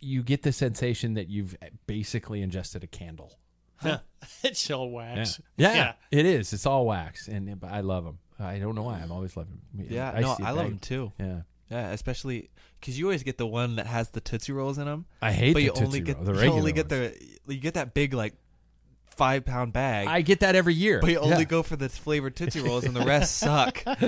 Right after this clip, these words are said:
Speaker 1: It's flavored Tootsie Rolls and the Tootsie Pops.
Speaker 3: Yeah.
Speaker 1: And I,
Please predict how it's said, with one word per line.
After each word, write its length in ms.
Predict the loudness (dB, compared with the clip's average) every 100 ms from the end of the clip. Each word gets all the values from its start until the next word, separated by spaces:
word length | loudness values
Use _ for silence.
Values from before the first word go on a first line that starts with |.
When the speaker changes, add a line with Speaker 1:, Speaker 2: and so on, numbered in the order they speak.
| 2 4
Speaker 1:
It's 360 | 4 2 -14
flavored 380 | -4 2 2 2
Tootsie 260 | 0 0 2
Rolls 360 | 6 6 4
and 120 | 0
the 60 | -4
Tootsie 360 | -2 -4 -4 -8
Pops. 680 | 0 2 2 -2 -10 -14 -14 -6
Speaker 3:
Yeah. 240 | -2 -2 -6 -20 -8
Speaker 1:
And 160 | -2 0
I, 300 | 2 0